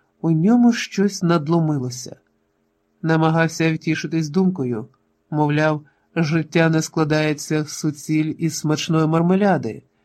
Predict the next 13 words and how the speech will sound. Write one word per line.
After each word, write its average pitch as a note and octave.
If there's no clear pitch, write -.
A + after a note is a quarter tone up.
цитуючи D#3
одного D3
з -
кіногероїв, D3
а F#3+
тим G#3+
більше G3
твоє, F3
необлаштованого E3
з D#3+
багатьох D#3+
поглядів D#3+
чоловіка, E3